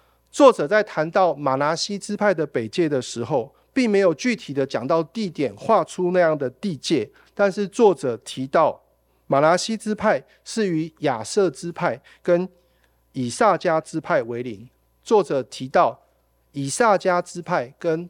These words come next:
亚设支派有六处的城镇跟村庄划给了马拿西支派。若我们读十六章一到，呃，十六章一节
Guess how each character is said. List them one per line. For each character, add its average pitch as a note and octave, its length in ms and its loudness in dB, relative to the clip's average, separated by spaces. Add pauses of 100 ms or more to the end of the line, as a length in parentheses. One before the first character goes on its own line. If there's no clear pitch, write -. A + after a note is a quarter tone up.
(120)
亚 A#2+ 200 -2
设 G3+ 300 2
支 E3 180 -10
派 D#3+ 220 -2
有 A2+ 240 -6
六 A3 320 4
处 F3+ 260 -4
的 C#3 180 0
城 C3+ 340 -6
镇 D#3 280 0
跟 D3+ 240 -4
村 E3 360 -6
庄 D#3 260 -2 (300)
划 B3 420 6
给 A#2+ 240 -10
了 A#2 180 -6 (180)
马 A#2 180 -4
拿 A#2 180 -4
西 C3 220 -6
支 - 180 -10
派。 B2 260 -6 (840)
若 C4 160 8
我 A3 40 10
们 F3+ 220 2
读 E3 420 2
十 - 200 -4
六 G#3 200 6
章 F#3 360 2
一 G3+ 180 -4
到， F#3+ 340 2 (340)
呃， C#3+ 120 0
十 D3+ 140 -4
六 G3+ 160 6
章 F#3 200 4
一 G3+ 120 -8
节 B2+ 340 -4